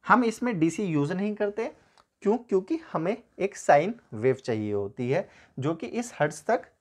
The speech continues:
पहुंच सके। तो हम एसी का यूज़ करेंगे, और यह हमारी कितनी होती है generally जो हमें प्रोवाइड की जाती है,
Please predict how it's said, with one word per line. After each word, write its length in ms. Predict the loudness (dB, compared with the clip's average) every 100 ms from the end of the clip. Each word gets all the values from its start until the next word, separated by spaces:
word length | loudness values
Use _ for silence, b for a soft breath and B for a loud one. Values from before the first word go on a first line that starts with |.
| -6
पहुंच 180 | -4 -4
सके। 340 | -6 -6 -6 -8 _ b b b b 4
तो 60 |
हम 200 | 4 4
एसी 380 | 0 -4 -2 -4
का 160 | -2 -2
यूज़ 300 | 2 0 0
करेंगे, 440 | 0 0 0 -2 -6 b b
और 120 | -2
यह 300 | 0 0 0 0
हमारी 260 | 0 0
कितनी 340 | 0 -2 0 -2
होती 380 | -2 -2 -4 -4
है 120 | -2
generally 460 | -2 -2 0 2
जो 100 | 2 2
हमें 220 | 0 -4
प्रोवाइड 380 | -4 -2 -4 -2
की 140 | -2
जाती 320 | -2 -2 -2
है, 180 | -4 -6